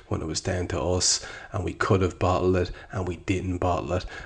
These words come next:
And for all of those of you who are out there thinking we're going to bottle it,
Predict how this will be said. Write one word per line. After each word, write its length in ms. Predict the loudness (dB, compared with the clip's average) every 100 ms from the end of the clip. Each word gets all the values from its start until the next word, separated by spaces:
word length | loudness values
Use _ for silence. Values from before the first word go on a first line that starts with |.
| -6
And 160 | -6 -4
for 160 | -2
all 240 | 2 2 2
of 120 | 2
those 340 | 2 2 0
of 80 | 0
you 200 | 2 4
who 60 | 4
are 80 |
out 220 | 2 2 2
there 180 | 2
thinking 400 | 2 -2 -2 -2
we're 140 | -2 -2
going 300 | 2 2 4
to 100 | 2
bottle 360 | 2 2 4 2
it, 180 | 0